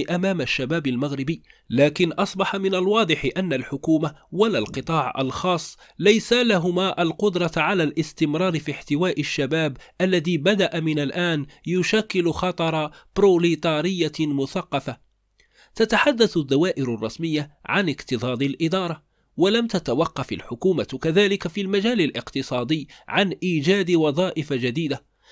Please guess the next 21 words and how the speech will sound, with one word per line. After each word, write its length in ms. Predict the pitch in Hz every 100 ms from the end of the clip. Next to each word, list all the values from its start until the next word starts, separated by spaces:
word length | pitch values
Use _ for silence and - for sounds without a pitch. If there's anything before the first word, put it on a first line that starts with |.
| - -
ويعاني 520 | 226 240 226 294 233
المغرب 440 | 175 196 190 175
مع 280 | 160 139 120
ذلك 400 | 127 175 160 156
من 240 | 120 117
النقص 400 | 110 123 147 -
الحاد 480 | 113 107 - 160 131
في 140 | 135 123
المجال 400 | 113 120 160 135
التقني 600 | - 123 123 131 151 120 - -
والفائض 760 | 147 175 135 185 180 - 143
من 220 | 135 127 117
حاملي 540 | - 131 131 135 143 185
الشهادات 800 | - 135 123 131 123 151 143
في 140 | - 151
الأدب 480 | 139 175 156 127 120
والقانون. 800 | 107 98 113 117 131 123 110 - _ _ _ _ _ _ _ _ _ _ -
وتماثل 640 | 190 226 247 302 196 151
هذه 440 | 135 175 151 123
الوضعية 580 | 117 110 107 160 139 - _ -
وضعية 540 | 165 175 147 240 220